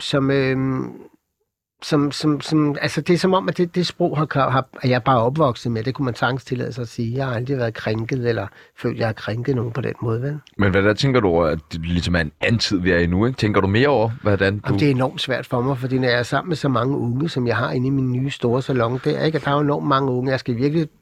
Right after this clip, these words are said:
Speaker 1: passe på, hvad jeg selv siger, ikke?
Speaker 2: <laughs>
Speaker 1: Jeg går ikke hen og siger, "Hold kæft, nogle gode patter, du har fået lavet," vel?
Speaker 2: Mm.
Speaker 1: Men det sagde jeg i gamle dage.
Speaker 2: Mm.
Speaker 1: Det kan man ikke sige, vel, selvom de gerne vil vise den.
Speaker 2: Ja, ja.
Speaker 1: Og se dem, ikke? Men altså, men, men, men der skal man passe på, i hvert fald nu, hvor man er chef, ikke? At man,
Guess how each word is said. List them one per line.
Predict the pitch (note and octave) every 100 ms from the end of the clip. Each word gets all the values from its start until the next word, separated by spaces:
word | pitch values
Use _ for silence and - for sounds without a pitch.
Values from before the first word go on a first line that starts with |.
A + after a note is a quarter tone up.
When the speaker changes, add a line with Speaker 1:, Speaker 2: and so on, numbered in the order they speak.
| - D#3+ -
Speaker 1:
passe | B2 -
på, | C#3+ A#2
hvad | A#2
jeg | B2+
selv | - B2
siger, | - A#2+ C3+
ikke? | D#3 D#3+ - -
Speaker 2:
<laughs> | -
Speaker 1:
Jeg | -
går | C#3
ikke | B2
hen | C3
og | B2
siger, | -
"Hold | A#2
kæft, | - C#3
nogle | D3+
gode | C3 B2+
patter, | C3+ A2+ A#2
du | C3
har | C#3
fået | A2+ B2+
lavet," | A#2 A#2 C3
vel? | D#3 E3 -
Speaker 2:
Mm. | G#2
Speaker 1:
Men | G2 D#2+
det | -
sagde | - - D#3
jeg |
i |
gamle | D3+ C3+ D#3 F#3+
dage. | C#3+ A#2+ - -
Speaker 2:
Mm. | G2+ F#2+ F2 F#2+ -
Speaker 1:
Det | C3
kan | D#3+
man | C#3+
ikke | C#3+ -
sige, | D3+ D3
vel, | D#3+
selvom | D3 C#3 B2+
de | C3
gerne | B2 C3
vil | D#3 C3
vise | D#3+ F#3 -
den. | C#3+ - _ -
Speaker 2:
Ja, | C#3 D#3 B2+
ja. | C3 - _
Speaker 1:
Og | C3
se | - C#3+
dem, | D3 D3+
ikke? | E3+ D3
Men | C3
altså, | B2 C3 C3
men, | C3 B2+
men, | B2+ A#2+ C3
men | A#2+ A#2+ _ - -
der | D3
skal | -
man | D3 C3
passe | B2+ A#2
på, | C#3
i | B2+
hvert | C3
fald | C#3
nu, | B2+ B2
hvor | A#2+ B2
man | B2
er |
chef, | A2+ - B2 C3 -
ikke? | C#3+ C3+
At |
man, | B2 A#2